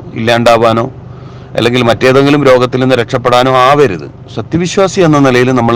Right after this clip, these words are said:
നോമ്പെടുക്കുന്നത് അള്ളാഹുവിൻ്റെ തൃപ്തിക്കും അള്ളാഹുവിൻ്റെ നിർദ്ദേശത്തെ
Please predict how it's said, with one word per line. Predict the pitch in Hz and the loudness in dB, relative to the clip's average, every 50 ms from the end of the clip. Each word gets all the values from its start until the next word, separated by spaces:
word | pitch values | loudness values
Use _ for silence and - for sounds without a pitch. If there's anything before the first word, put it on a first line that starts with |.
| 117 117 | 0 0
നോമ്പെടുക്കുന്നത് | 110 110 110 113 110 113 120 110 113 131 139 127 | -2 0 0 -2 -2 -2 -4 -4 -2 -2 -2 -2
അള്ളാഹുവിൻ്റെ | 113 110 113 113 110 113 113 113 110 107 - | 0 2 0 0 2 0 -2 -2 -2 -4 -4
തൃപ്തിക്കും | 110 101 - 113 107 - 143 190 - - - - - - - - - - - - - - | -6 -6 -6 -8 -6 -4 -6 -6 -8 -12 -18 -18 -18 -18 -18 -18 -16 -16 -16 -8 -4 -2
അള്ളാഹുവിൻ്റെ | 110 117 127 135 139 143 139 143 139 135 135 127 123 | 0 2 2 2 2 2 0 0 0 0 -2 -2 -2
നിർദ്ദേശത്തെ | 113 113 113 120 117 113 131 113 123 123 | -4 -2 -4 -4 -4 -4 -6 -4 -2 -4